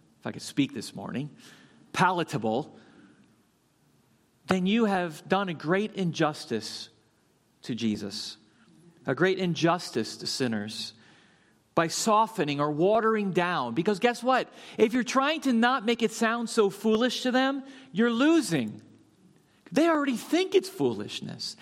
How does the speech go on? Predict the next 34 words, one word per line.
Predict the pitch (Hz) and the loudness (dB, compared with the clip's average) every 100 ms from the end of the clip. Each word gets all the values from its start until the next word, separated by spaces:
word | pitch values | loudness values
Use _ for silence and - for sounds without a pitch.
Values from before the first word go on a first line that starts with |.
| - | -2
They | 302 | 2
already | 330 294 | 2 0
think | - 311 339 330 | -2 -2 -2 0
it's | - | -2
folly | - 117 104 117 | -2 -2 0 -2
'cause | 135 165 156 | -2 -2 0
they're | 202 | 0
perishing. | - 147 285 247 165 - 113 95 - - | 0 -2 0 0 0 -2 -4 -6 -12 -8
That's | - 156 143 - | -2 -2 -2 -8
why. | 95 - - - _ _ _ _ _ _ _ _ _ - - - - - - _ _ | -8 -8 -10 -14 _ _ _ _ _ _ _ _ _ -20 -20 -20 -20 -20 -20 _ _
God | 175 214 285 | 4 4 4
is | 294 | 2
going | 220 226 214 | 0 0 0
to | |
destroy | 185 180 - 233 247 254 | -2 -4 0 2 4 2
the | 202 | 4
wisdom | 185 180 180 | 4 4 0
of | 160 | 0
the | 147 | 0
wise | 143 143 147 135 | 0 0 -2 -4
in | 139 | -6
Corinth | - 127 123 151 | -2 0 0 0
that | 151 | -2
think | - 214 220 | 0 -2 0
the | 170 | -2
preaching | - 226 226 233 | -2 -4 -2 0
of | 226 | 0
the | 190 | 0
gospel | 165 143 - 175 165 | 0 -2 -4 -4 0
is | 165 147 | 0 0
merely | 196 302 285 190 139 151 160 - - | 2 2 2 2 0 -2 -4 -12 -4
an | 196 | -4
intellectual | - 240 269 262 247 226 226 220 - 208 196 - | -2 0 0 2 2 4 2 0 0 2 2 0
exercise. | 165 - - 139 - 110 104 98 87 - - - | -2 -2 -4 -4 0 0 0 -4 -8 -10 -14 -16